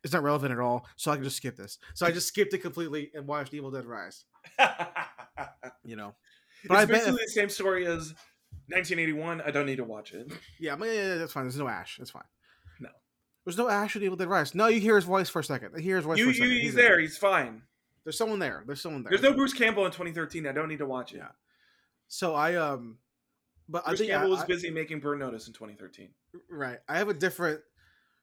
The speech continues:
Speaker 1: thing for you, which, uh, from you, which is that I saw Evil Dead two,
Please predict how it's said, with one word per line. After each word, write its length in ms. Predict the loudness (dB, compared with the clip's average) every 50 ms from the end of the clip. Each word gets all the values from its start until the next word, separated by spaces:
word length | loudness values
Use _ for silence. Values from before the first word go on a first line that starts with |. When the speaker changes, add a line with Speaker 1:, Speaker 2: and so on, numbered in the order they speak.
| _ _ _
Speaker 1:
thing 240 | -2 0 0 0 0
for 160 | -4 -8 -8
you, 300 | -6 -4 -4 -2 -2 -4
which, 180 | -4 -6 -8 -12 _ -16
uh, 200 | -12 -10 -10 -10
from 300 | -6 -2 -2 0 0 0
you, 140 | -2 -4 -4
which 160 | -4 -6 -8
is 100 | -10 -8
that 140 | -6 -6 -4
I 460 | -4 -4 -4 -4 -4 -4 -6 -8 -8 -12 _ _ _ _ _ _ _ _ _ _ _ _ _ _ _ _ _ _
saw 260 | -10 -4 0 0 0
Evil 300 | 2 0 -2 -2 -2 -2
Dead 240 | 0 0 -2 -2 -4
two, 640 | -6 -4 0 0 2 2 0 0 -2 -4 -6 -8